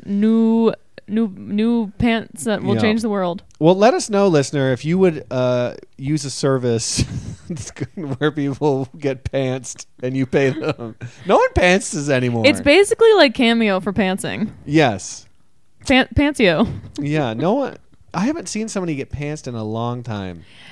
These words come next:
Speaker 1: Because it's a bit, um,
Speaker 2: It's intrusive.
Speaker 1: intrusive. It's a
Speaker 2: Yeah.
Speaker 1: bit, um, uh, har-, uh, sexual harassy.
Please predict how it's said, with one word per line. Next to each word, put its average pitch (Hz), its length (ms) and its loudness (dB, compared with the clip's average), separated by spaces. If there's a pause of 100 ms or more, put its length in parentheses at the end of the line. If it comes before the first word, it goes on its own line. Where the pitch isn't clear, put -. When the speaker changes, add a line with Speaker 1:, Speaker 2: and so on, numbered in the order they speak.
(140)
Speaker 1:
Because 349 300 0
it's 392 140 -2
a 381 60 0
bit, 339 560 0
um, 240 220 4 (140)
Speaker 2:
It's 202 100 2
intrusive. 185 420 2
Speaker 1:
intrusive. 277 720 2
It's 240 160 -2
a - 40 -4
Speaker 2:
Yeah. 226 60 -4
Speaker 1:
bit, 254 360 0 (480)
um, 208 480 2
uh, 196 680 2
har-, 208 400 0
uh, 220 120 -4
sexual 247 400 0
harassy. 254 600 2